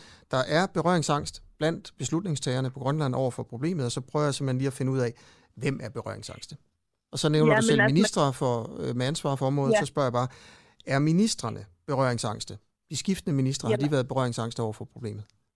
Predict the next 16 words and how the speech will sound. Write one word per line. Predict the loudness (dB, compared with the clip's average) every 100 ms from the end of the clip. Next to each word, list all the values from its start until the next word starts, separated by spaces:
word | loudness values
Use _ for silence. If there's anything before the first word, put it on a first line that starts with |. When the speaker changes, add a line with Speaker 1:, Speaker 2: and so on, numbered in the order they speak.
| _ _ _ _ _ _ _ _ _ _
Speaker 2:
Altså, | -4 -4 -6 0
jeg | 0
vil | 0 -4
sige, | -2 0
her | 0
på, | -2 -6 -12 -10
på | -10
det | -8 -4
seneste | -4 -4 -6
tid | -6 -2
har | -2 -2
der | -4
måske | -8 -8
ikke | -8 -6
siddet | -6 -4
ministre | -2 -2 -2 -4